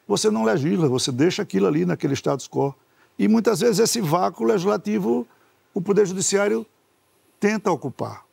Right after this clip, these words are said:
Então, nessa análise, eu queria te dizer que a última palavra sempre em questões de leis, na elaboração, na execução, e, e, e cobrar, lógico, o seu cumprimento é do Poder Legislativo.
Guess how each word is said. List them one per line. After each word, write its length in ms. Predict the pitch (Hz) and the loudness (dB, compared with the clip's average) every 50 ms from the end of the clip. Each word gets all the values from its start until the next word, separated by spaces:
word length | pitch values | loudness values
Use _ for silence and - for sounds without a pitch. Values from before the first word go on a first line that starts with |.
| _ _ | _ _
Então, 400 | 208 185 156 - 202 202 196 175 - _ _ _ _ _ _ | -8 -8 -4 -2 -2 -2 -2 -4 -8 _ _ _ _ _ _
nessa 300 | - 151 202 214 - 190 | -2 0 0 0 0 -2
análise, 400 | 165 147 151 151 156 151 165 214 - _ _ _ _ _ _ _ _ _ _ _ | 0 0 0 0 0 -2 -8 -14 -18 _ _ _ _ _ _ _ _ _ _ _
eu 160 | - 131 127 | -6 -4 -4
queria 340 | 117 - 135 139 135 143 139 | -4 -2 0 2 2 2 2
te 120 | 123 - 135 | 0 -2 -4
dizer 420 | 120 113 104 107 135 151 147 135 | -4 -2 -2 0 0 0 0 0
que 360 | - - 135 131 123 120 113 - _ _ _ _ _ _ _ _ _ _ _ _ _ | -2 -2 0 2 2 2 0 -4 _ _ _ _ _ _ _ _ _ _ _ _ _
a 140 | - - 135 | -4 -2 0
última 340 | 147 180 180 - 170 156 143 | 0 0 0 -2 -2 -4 -2
palavra 480 | - 139 120 120 127 143 139 117 113 | -2 -2 0 0 0 0 -2 -4 -6
sempre 560 | 107 - - - 143 143 139 - - 110 101 101 _ _ _ _ - | -6 -6 -4 -4 -2 -2 -4 -4 -8 -14 -16 -18 _ _ _ _ -10
em 100 | 147 123 | -10 -6
questões 680 | - 135 113 - - - 139 135 135 127 113 - - - | -4 -4 -4 -4 -6 -6 -4 -2 -2 -2 -4 -6 -10 -12
de 140 | - 123 113 | -8 -6 -4
leis, 400 | 113 123 135 131 120 110 - - _ _ _ _ _ _ _ _ _ _ _ _ _ | 0 0 0 0 -2 -4 -8 -14 _ _ _ _ _ _ _ _ _ _ _ _ _
na 160 | 165 135 131 | -6 -2 0
elaboração, 760 | 131 135 131 135 135 127 120 - - - 139 139 143 131 117 | 0 0 0 0 -2 -2 -2 -4 -6 -4 -4 -2 -2 -2 -2
na 120 | 113 117 113 | -4 -4 -4
execução, 720 | 107 113 123 110 - - - - 131 135 135 127 113 110 - _ _ _ _ _ _ _ | -4 -4 -6 -6 -6 -10 -6 -4 -2 -2 -2 -4 -6 -10 -14 _ _ _ _ _ _ _
e, 80 | 170 127 | -6 -4
e, 680 | 123 123 120 107 113 131 120 117 117 - 113 110 113 | -2 -2 -2 -2 -4 -4 -4 -4 -4 -6 -6 -8 -8
e 60 | 110 | -8
cobrar, 380 | 110 - 123 127 113 123 135 135 | -6 -4 -4 -2 0 0 0 0
lógico, 320 | 120 123 131 127 113 - | 0 -2 -2 -4 -4 -6
o 20 | - | -12
seu 100 | - - | -12 -10
cumprimento 480 | 127 143 131 143 135 151 175 175 - | -10 -8 -6 -6 -6 -6 -6 -6 -6
é 80 | 180 190 | -6 -6
do 100 | 160 143 | -6 -8
Poder 260 | 117 - 117 113 120 | -8 -6 -4 -4 -2
Legislativo. 520 | 117 120 101 98 104 104 - - 104 101 | -2 -4 -6 -8 -10 -12 -12 -14 -16 -16